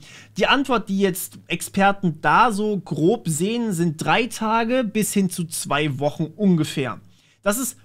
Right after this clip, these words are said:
maximal abhängig von dem Mensch, der ihr seid und maximal abhängig von den Leuten, die ihr im Team habt. Denn manche Leute wollen halt einfach länger mit einer Person arbeiten, vor allem Leute, die vielleicht neu sind und noch nicht so gut im Code sich zurechtgefunden haben. Während andere, ähm,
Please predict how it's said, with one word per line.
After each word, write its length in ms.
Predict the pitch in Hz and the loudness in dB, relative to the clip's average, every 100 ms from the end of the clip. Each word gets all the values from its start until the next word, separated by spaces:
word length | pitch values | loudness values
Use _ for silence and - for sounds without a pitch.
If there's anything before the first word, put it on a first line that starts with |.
| _ 156 | _ 0
maximal 720 | 165 220 269 - 294 302 247 | 2 2 0 -4 0 2 2
abhängig 460 | 247 247 233 - | -2 -2 -2 -4
von 120 | 214 180 | -2 -2
dem 180 | 156 | 0
Mensch, 340 | 147 233 - - | 0 0 0 -2
der 100 | 139 | -2
ihr 180 | 147 139 | 0 0
seid 360 | 127 151 214 | 0 -2 -2
und 160 | 156 160 | -4 -4
maximal 360 | 202 196 170 | -4 -4 -2
abhängig 320 | - 185 175 - | -4 -4 -6 -4
von 120 | 151 | -6
den 100 | 143 | -2
Leuten, 400 | 147 226 220 143 | -2 -2 -2 -4
die 160 | 156 | -4
ihr 220 | 160 190 165 | -2 0 0
im 120 | 147 | -2
Team 320 | - 240 185 | -6 -4 -2
habt. 240 | 175 - - - - | -2 -6 -16 -20 -2
Denn 160 | 202 208 | 0 2
manche 260 | 202 277 311 | 0 0 0
Leute 300 | 214 196 165 | 2 0 2
wollen 260 | 165 170 | 2 2
halt 140 | 165 131 | -2 -6
einfach 240 | 139 127 | -8 -6
länger 340 | 120 139 180 | -4 -2 0
mit 160 | 202 190 | 0 -2
einer 220 | 170 180 | -4 -4
Person 300 | 175 170 190 | -2 -4 -4
arbeiten, 480 | - 165 170 165 180 | -2 0 0 -2 -2
vor 160 | 180 180 | -2 2
allem 160 | 185 | 4
Leute, 240 | 175 165 160 | 4 2 -2
die 140 | 151 | -4
vielleicht 340 | 151 135 - | -4 -6 -2
neu 320 | 151 143 165 214 | 0 2 2 2
sind 200 | 220 165 | -2 0
und 80 | |
noch 80 | 151 | 0
nicht 160 | 180 196 | 0 0
so 100 | 180 | 0
gut 200 | 196 185 | -2 -2
im 140 | 151 | -2
Code 240 | - 165 156 | 0 -2 -2
sich 160 | 139 | -6
zurechtgefunden 580 | 147 165 - 196 208 202 | -6 -6 -6 -6 -4 -2
haben. 220 | 180 175 - - _ _ | 0 0 -4 -14 _ _
Während 480 | 160 185 170 160 - | -2 0 0 -2 -2
andere, 580 | 196 302 233 175 190 160 | -2 0 0 0 0 0
ähm, 360 | 165 165 151 | -2 0 -2